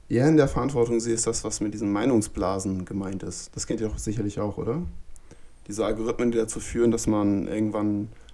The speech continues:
nur noch immer die gleichen Sachen sieht, wenn man sich in gewissen Gruppen befindet oder so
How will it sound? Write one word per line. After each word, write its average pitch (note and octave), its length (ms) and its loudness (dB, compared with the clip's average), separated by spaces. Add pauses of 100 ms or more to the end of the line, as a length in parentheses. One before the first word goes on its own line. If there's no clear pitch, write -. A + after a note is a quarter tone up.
(120)
nur A2 140 0
noch A2 260 0
immer A2+ 320 -2
die G#2+ 80 -6
gleichen A#2 380 0
Sachen A#2 260 -2
sieht, C#3 300 -8 (420)
wenn G#2+ 100 -6
man G#2+ 140 0
sich G#2+ 140 -6
in A2+ 100 2
gewissen G#2+ 300 -4
Gruppen B2 320 0
befindet A#2 400 -2
oder A2 200 -2
so A2 120 -6